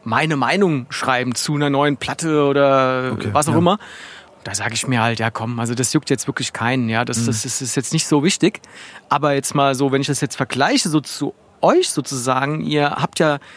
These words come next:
Speaker 1: da irgendwo was aufgebaut und das, es hat einen Mehrwert. Also für mich, ich finde, das hat einen Mehrwert. Und, äh, Sigis Bar ist gemütlich, Sigi Bar, Sigis Bar ist ein Stammtisch, ihr habt, äh, echt coole Gäste.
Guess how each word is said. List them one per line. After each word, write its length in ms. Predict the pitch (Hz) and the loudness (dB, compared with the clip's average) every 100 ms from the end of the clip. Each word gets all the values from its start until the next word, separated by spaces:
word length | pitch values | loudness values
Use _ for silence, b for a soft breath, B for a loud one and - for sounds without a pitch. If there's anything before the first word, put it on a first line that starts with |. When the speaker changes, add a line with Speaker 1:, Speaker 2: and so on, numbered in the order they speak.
| B B - | B B -2
Speaker 1:
da 120 | 147 | 0
irgendwo 300 | 165 160 139 | 2 0 2
was 300 | 139 - - | 0 -2 -4
aufgebaut 680 | 139 156 - 214 - 381 - | 0 2 0 -2 2 0 2
und 120 | 156 | 2
das, 140 | 147 143 | 2 0
es 140 | - | -2
hat 140 | 135 - | -4 -2
einen 100 | 160 | 0
Mehrwert. 400 | 185 302 139 - | 2 4 2 0
Also 180 | 127 131 | -4 -2
für 120 | 139 | 0
mich, 400 | 151 330 - - _ | 2 2 0 -10 _
ich 220 | - 165 - | -2 0 2
finde, 180 | 214 | 2
das 180 | 208 175 | 2 0
hat 140 | 156 165 | -2 -2
einen 180 | 160 | -2
Mehrwert. 520 | 139 139 117 107 104 - - B B B B B B B | 0 0 0 -6 -8 -14 -20 B B B B B B B
Und, 320 | 151 151 147 156 | 0 2 2 2
äh, 340 | 139 139 127 - _ _ _ - - 131 | 4 4 2 -4 _ _ _ -16 -8 -2
Sigis 380 | 127 139 147 | 0 0 0
Bar 260 | - 143 151 | 0 2 2
ist 140 | 139 | 2
gemütlich, 500 | 147 139 254 254 269 - | 2 4 4 6 4 2
Sigi 240 | 156 143 | -2 0
Bar, 320 | 139 147 160 - | 2 2 2 -2
Sigis 320 | 170 151 143 | -2 0 0
Bar 240 | - 151 156 | 0 0 0
ist 100 | - | -2
ein 80 | 131 | -2
Stammtisch, 640 | - 247 262 269 285 - | 0 2 2 2 2 0
ihr 180 | 165 147 | 0 0
habt, 220 | - 170 | 0 -2
äh, 200 | 165 - | -2 -2
echt 400 | - 175 - - | 0 0 0 -8
coole 260 | - 175 156 | 0 2 4
Gäste. 400 | 160 226 - | 2 2 2